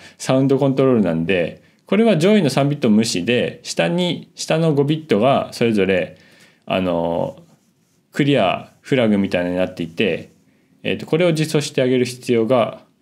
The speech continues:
ありますね。あの、四ゼロ一五自体を実装するというよりは、ここを読むってことをすると、あの、ちょっと待ってよ。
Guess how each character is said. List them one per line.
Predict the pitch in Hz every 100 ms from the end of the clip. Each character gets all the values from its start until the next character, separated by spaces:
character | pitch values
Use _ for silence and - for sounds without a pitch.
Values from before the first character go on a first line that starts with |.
| _ -
あ | 104
り | 98
ま | 92
す | 98
ね。 | 92 - -
あ | 104
の、 |
四 | 113 175
ゼ | 220
ロ | 208
一 | 131 175
五 | 196 180
自 | 175
体 | 185 151 101
を | 95
実 | 98 107
装 | 110
す | 120
る |
と | 107
い | 90
う |
よ | 92
り |
は、 | 101 -
こ | 151
こ | 165 220 214 226
を |
読 | 120 131 226
む | 151
っ | 85 - _ _ -
て | 104
こ | 110
と | 107
を |
す | 104 117
る | 113
と、 | 113 156 95 78 - - _ _ _
あ | - 98
の、 | 92 87 85 85 85 - _ _ _ _ _ _ _ _ _ _ _ _ _ _ _ _ _ _ _ _ _ -
ち | -
ょ |
っ |
と |
待 | _
っ |
て | -
よ。 | -